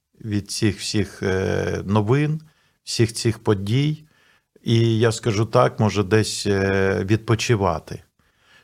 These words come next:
Тому що, е, віра відчуття і людина, яка завжди перебуває в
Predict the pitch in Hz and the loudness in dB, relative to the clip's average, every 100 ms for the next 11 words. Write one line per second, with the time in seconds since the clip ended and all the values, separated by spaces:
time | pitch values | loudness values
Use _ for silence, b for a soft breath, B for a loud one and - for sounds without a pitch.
0 | _ - 107 110 - 113 104 104 101 101 | _ -2 2 2 0 2 4 4 2 2
1 | 98 92 - _ b b b _ - 101 | 0 -2 -8 _ b b b _ -4 0
2 | 98 95 92 90 90 92 - - 104 131 | 2 2 2 0 0 -4 -6 -4 2 4
3 | 117 110 110 - 123 117 139 147 165 - | 4 2 -2 -2 -2 2 4 4 0 -10
4 | _ _ _ _ _ _ 120 107 107 107 | _ _ _ _ _ _ 0 2 2 2
5 | 107 120 110 123 113 104 101 110 101 92 | 2 2 4 2 2 0 2 4 4 4
6 | 113 110 113 95 92 110 101 107 107 98 | 4 4 2 -4 0 0 2 4 4 4
7 | 104 107 98 92 | 2 2 2 0